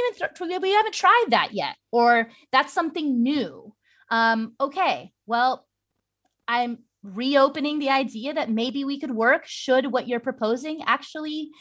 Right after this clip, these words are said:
um, work out for us. Yeah, let's try it out. Right? But I mean, I can't say that there's a formula for give them X number of chances before it's really a deal breaker. It's really individual. It's very subjective.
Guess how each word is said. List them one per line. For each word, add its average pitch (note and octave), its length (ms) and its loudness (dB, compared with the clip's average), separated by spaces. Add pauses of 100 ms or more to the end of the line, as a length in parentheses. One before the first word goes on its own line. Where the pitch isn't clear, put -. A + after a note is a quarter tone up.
(220)
um, C4 300 6
work B3 280 -2
out G4+ 220 2
for F3 200 -4
us. - 400 -12 (240)
Yeah, D#4+ 360 4
let's A3+ 220 -2
try F3+ 240 -2
it D#3+ 100 -6
out. G#2+ 200 -8 (1040)
Right? G3+ 320 0
But C4 100 6
I C4 60 6
mean, C4 180 4
I B3+ 180 0
can't C#4 300 -4
say A3+ 800 0 (200)
that A3 120 -2
there's A3+ 180 0
a G3 60 -6
formula A3+ 600 0
for F3+ 280 -6
give D4 300 -4
them F#3+ 460 0
X F4 260 0
number C#4 200 0
of G#3 140 -2
chances C4 560 -4
before G#3 320 0
it's G3 200 -4
really A3 360 -2
a F3+ 60 -2
deal D#4 260 -4
breaker. E3+ 500 -8 (300)
It's A3 180 -4
really C4+ 320 0
individual. F3 640 -6
It's - 160 -14
very B3 340 4
subjective. E3 760 -8